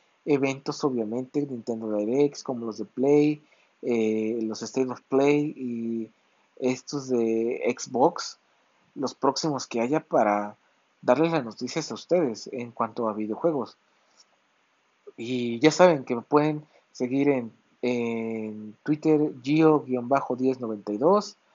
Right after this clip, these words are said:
Y no se olviden suscribirse a estos canales. Saben que ya me pueden encontrar en, tanto en Anchor como en Spotify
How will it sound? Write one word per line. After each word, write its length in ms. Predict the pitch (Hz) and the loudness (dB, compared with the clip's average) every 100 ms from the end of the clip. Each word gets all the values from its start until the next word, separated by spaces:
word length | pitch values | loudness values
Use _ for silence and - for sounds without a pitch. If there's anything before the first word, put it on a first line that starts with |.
| _ _ _ _ _ _ - | _ _ _ _ _ _ -2
Y 460 | 156 170 170 175 175 - | 0 0 0 -2 -4 -10
no 240 | 147 143 151 | -6 0 0
se 140 | 147 | 0
olviden 240 | 135 156 131 | 0 0 -2
suscribirse 720 | 131 - 139 147 - 151 - | -10 -2 0 2 2 -2 2
a 200 | 117 120 | 2 2
estos 280 | 131 - - | -2 -8 -6
canales. 500 | 117 123 135 143 - _ _ _ | -4 -2 -2 -4 -12 _ _ _
Saben 300 | - 165 160 | 4 4 4
que 120 | 151 131 | 0 0
ya 100 | 147 | 0
me 100 | 135 | 0
pueden 260 | 143 139 | 0 0
encontrar 600 | 127 120 113 139 139 135 - | -4 -6 0 4 4 2 -2
en, 520 | 127 139 139 143 147 _ _ _ _ - | 2 2 0 -4 -8 _ _ _ _ 2
tanto 520 | 127 120 - 127 123 | 2 0 -2 0 2
en 580 | 120 120 117 120 117 117 _ _ _ _ _ _ _ _ _ _ _ - - | 0 -4 -8 -10 -12 -16 _ _ _ _ _ _ _ _ _ _ _ -8 4
Anchor 680 | 143 147 - 147 147 151 151 _ _ - | 6 6 4 8 8 8 2 _ _ -8
como 260 | - 127 117 | -4 -4 -4
en 80 | |
Spotify 960 | 117 - 147 143 147 - 143 143 143 | -8 0 0 0 -2 2 4 4 2